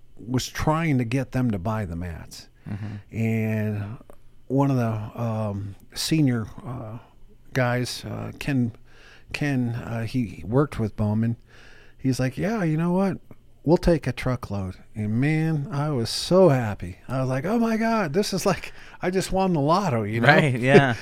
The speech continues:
Speaker 1: <laughs> And his boss came back and said, "Mm, I don't think so." <laughs> And I was like, "Oh my God, no." He said, "Well, we don't know if they're gonna work or whatnot, so let's bring the first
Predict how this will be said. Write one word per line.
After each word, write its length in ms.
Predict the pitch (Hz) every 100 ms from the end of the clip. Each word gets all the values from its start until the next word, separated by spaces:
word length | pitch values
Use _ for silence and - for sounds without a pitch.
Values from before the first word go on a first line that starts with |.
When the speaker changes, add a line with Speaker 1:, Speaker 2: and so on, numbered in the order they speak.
| -
Speaker 1:
<laughs> 160 | - -
And 120 | 127
his 160 | 196
boss 320 | 151 151 160 -
came 260 | 147 139
back 240 | 131 156 -
and 80 |
said, 140 | - 139
"Mm, 480 | 156 196 196 196 190
I 160 | 190
don't 160 | 180 135
think 220 | 127 -
so." 100 | - - - - - - -
<laughs> 0 |
And 920 | 214 - 170 - - - - 147 190
I 140 | 180
was 160 | 170 143
like, 140 | 120 -
"Oh 180 | 147 220
my 220 | 240 233
God, 380 | 220 240 233 143
no." 340 | 185 196 113 - - - - -
He 100 | -
said, 180 | 151 139
"Well, 100 | 127
we 120 | 143 220
don't 200 | 165 127
know 240 | 131 139
if 100 | 131
they're 120 | 123
gonna 220 | 117 104
work 360 | 95 131 208 - - - -
or 140 | 123
whatnot, 560 | 131 160 143 160 175 -
so 180 | - 131
let's 640 | 95 147 214 - - - - - -
bring 240 | - 175 175
the 80 | 151
first 440 | - 165 156 -